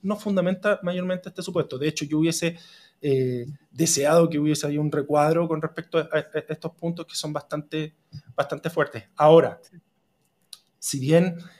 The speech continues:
Speaker 1: eh, pa-, pa-, para nosotros puede ser una diferencia relevante este cinco seis versus el ocho por ciento,
Speaker 2: Ujú.
Speaker 1: si uno mira este siete dos que está proyectando en la inflación sin volátiles, la verdad es que,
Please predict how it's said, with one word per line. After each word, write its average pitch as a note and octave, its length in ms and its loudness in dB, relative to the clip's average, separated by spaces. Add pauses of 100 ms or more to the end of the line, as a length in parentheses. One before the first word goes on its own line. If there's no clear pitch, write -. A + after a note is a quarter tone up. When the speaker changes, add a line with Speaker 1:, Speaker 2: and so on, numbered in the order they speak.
(200)
Speaker 1:
eh, B2 460 -2 (280)
pa-, - 300 -2 (320)
pa-, B2 260 -2
para B2 200 -2
nosotros E3 440 -2
puede D#3+ 240 2
ser D#3 220 -2
una D#3+ 140 0
diferencia D3 420 -4
relevante C#3 520 -4
este E3+ 140 -6
cinco E3+ 300 -6
seis D#3+ 180 -6
versus C#3+ 300 -4
el B2 80 -4
ocho D#3 220 -2
por E3+ 100 -2
ciento, - 460 -6 (400)
Speaker 2:
Ujú. F#3 180 -16
Speaker 1:
si G#3+ 140 -2
uno A3 100 4
mira G#3+ 160 2
este G3 160 2
siete F#3 300 4
dos E3+ 200 4
que F3+ 100 -2
está F#3+ 140 -2
proyectando F#3 500 -2
en F3+ 60 -4
la F3+ 60 0
inflación F3+ 320 -4
sin F3+ 160 -4
volátiles, E3+ 420 2
la F3+ 100 4
verdad E3 280 2
es - 60 -14
que, F3+ 420 -2